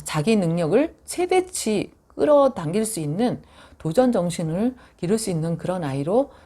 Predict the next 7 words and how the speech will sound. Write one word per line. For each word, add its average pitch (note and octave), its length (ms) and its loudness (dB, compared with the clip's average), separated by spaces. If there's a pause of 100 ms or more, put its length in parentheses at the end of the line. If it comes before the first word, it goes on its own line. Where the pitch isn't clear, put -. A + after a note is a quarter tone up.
자라게 E3+ 380 -6
해주었으면 C#4 480 0
좋겠습니다. C#3 640 -8 (1120)
자, F3 260 2
윤은상 D#4 400 4
선생님께서 A3 800 4
이제, E3 440 2